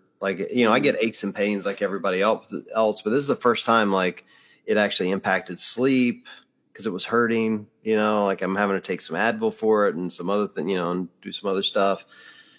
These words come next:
Speaker 1: And, um, the, it's the first moment in a long time I was like, "All right, I gotta really think about what's next."
Speaker 2: Right.
Speaker 1: And, you know, and so, I, you know, I try to think of it in the terms of advice I give people. And I took my own advice this morning. Like, I did a workout here at home.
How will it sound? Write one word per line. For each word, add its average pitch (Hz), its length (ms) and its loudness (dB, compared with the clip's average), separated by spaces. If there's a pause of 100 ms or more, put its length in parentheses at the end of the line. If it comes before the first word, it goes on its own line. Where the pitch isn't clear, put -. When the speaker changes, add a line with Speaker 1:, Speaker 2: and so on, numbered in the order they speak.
(160)
Speaker 1:
And, 92 540 0
um, 87 500 -2 (720)
the, 101 180 2
it's 110 220 2
the 113 120 2
first 147 280 2
moment 120 220 4
in 92 40 0
a 101 40 2
long 110 220 4
time 104 320 2
I 98 60 2
was 87 200 -6
like, 95 180 -2
"All 104 60 -4
right, 92 240 2
I 107 120 -2
gotta 139 200 4
really 110 300 2
think 110 380 0
about 87 260 0
what's 95 320 -4
next." - 640 -4 (220)
Speaker 2:
Right. 113 240 -8 (720)
Speaker 1:
And, 98 560 2
you 110 100 4
know, 98 100 2
and 95 220 0
so, 98 380 2
I, - 20 -8
you 110 160 0
know, 95 80 2
I 98 120 2
try 123 200 2
to 117 80 2
think 123 220 0
of 98 160 2
it 92 120 2
in 92 260 -2
the 92 120 -4
terms 101 380 0
of 85 100 -4
advice 92 400 0
I 87 100 0
give 113 300 2
people. 90 440 -2
And 95 160 0
I 92 100 2
took - 240 -4
my 98 100 0
own 107 140 2
advice 87 380 0
this 90 160 -8
morning. 87 260 0
Like, 87 160 -4
I 98 80 0
did 107 160 2
a 104 40 2
workout 90 380 0
here 92 140 -2
at 85 100 -2
home. 95 400 2